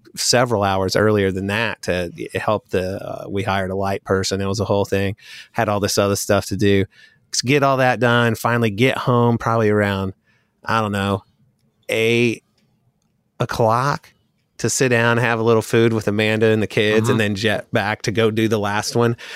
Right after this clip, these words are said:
Speaker 2: Mm-hmm.
Speaker 1: Get done, leave there, get home at, like, one in the morning, take a shower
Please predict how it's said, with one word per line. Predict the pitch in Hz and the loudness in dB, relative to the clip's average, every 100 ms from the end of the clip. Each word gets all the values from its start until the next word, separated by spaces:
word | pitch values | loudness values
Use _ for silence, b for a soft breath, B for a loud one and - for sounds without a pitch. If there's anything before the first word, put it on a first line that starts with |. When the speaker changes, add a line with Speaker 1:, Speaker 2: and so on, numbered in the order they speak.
| B | B
Speaker 2:
Mm-hmm. | 120 | -2
Speaker 1:
Get | 143 151 | 0 2
done, | 135 127 127 120 B B - | 2 2 2 0 B B 2
leave | 143 180 143 | 4 4 2
there, | 131 123 | 2 2
get | 123 175 117 | 2 0 2
home | 127 120 120 117 - | 0 2 2 0 -2
at, | 107 107 | -4 -2
like, | 101 101 92 | -2 -2 -4
one | - 131 113 117 113 101 95 - - B B _ _ _ _ | -10 -6 2 2 4 0 -4 -10 -18 B B _ _ _ _
in | 120 | 0
the | 120 | 2
morning, | 120 110 107 107 - B B B | 2 2 0 -2 -4 B B B
take | 151 143 | -2 0
a | 147 | 0
shower | - 117 113 110 110 | 2 2 2 0 -2